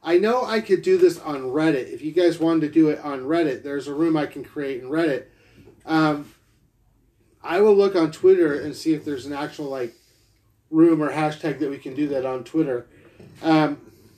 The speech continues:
I've just been doing Twitter 'cause a lot of the people that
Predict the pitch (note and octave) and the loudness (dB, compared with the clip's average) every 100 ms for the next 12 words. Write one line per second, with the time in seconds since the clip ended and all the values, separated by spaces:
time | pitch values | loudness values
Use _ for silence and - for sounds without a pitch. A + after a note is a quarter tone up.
0 | _ _ - D#3+ F3 F#3+ F3 F3+ F3 E3 | _ _ -12 -2 0 2 4 6 6 4
1 | D#3+ F3+ F3 E3+ D#3 D3+ D3 D#3 D3+ E3+ | 2 2 2 0 -4 -4 0 0 0 0
2 | D#3+ D3+ C#3 C#3 C3+ - | 0 -2 -4 -6 -8 -16